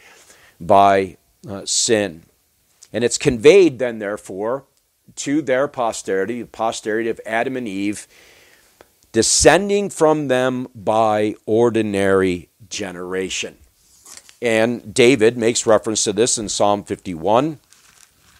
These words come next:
in verse five when he says, "In, behold, I was brought forth in iniquity, and in sin did my mother conceive me." He's not referring to an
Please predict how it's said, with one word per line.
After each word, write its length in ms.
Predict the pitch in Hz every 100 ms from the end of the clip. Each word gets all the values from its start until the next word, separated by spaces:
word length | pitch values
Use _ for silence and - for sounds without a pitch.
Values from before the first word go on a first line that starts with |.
| _ - -
in 140 | 92
verse 340 | 107 104 - -
five 560 | - 110 107 120 120
when 120 | 104
he 80 | 98
says, 520 | - 107 95 98 - - - - - - _
"In, 240 | 95 101 98 -
behold, 460 | 107 104 123 135 123
I 80 | 107
was 180 | 104
brought 360 | - 120 143 -
forth 360 | - 123 117 -
in 100 | 98
iniquity, 640 | 101 135 147 135 135 -
and 100 | 107
in 140 | 104
sin 440 | 95 - 123 120 104
did 140 | 104
my 140 | 101
mother 340 | 101 95 95 90
conceive 640 | - 92 - 107 101 76
me." 160 | 85 69
He's 240 | 107 127
not 320 | 175 190 -
referring 560 | 139 127 151 165 131 113
to 320 | - 110 101
an 140 | 101